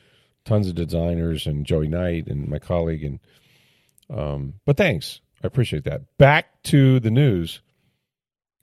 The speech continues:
Leonard Fournette, we really think that he's a, got a couple years left as a three-down back,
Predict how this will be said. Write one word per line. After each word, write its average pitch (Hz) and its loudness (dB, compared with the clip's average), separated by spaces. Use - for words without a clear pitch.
Leonard 151 4
Fournette, 143 4
we 123 2
really 139 6
think 131 2
that 113 4
he's 107 -2
a, 95 0
got 104 0
a - -4
couple 110 0
years 104 0
left 104 0
as 87 -2
a 85 -4
three-down 95 -2
back, 101 -2